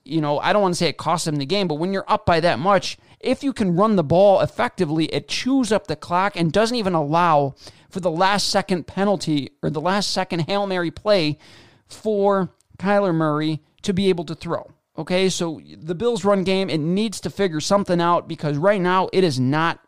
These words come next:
working at all. They need to come up with another scheme.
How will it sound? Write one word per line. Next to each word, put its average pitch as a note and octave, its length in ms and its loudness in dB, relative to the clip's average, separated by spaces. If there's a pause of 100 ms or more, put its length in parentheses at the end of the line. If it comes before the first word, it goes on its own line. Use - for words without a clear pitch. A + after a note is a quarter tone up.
(100)
working D#3+ 520 -2
at C#3 260 -4 (120)
all. D3+ 420 6 (200)
They F3 100 -2
need F3+ 140 0
to - 60 -10
come E3 160 2
up E3 120 0
with D3 120 -2
another C3+ 260 -6
scheme. A#3+ 560 2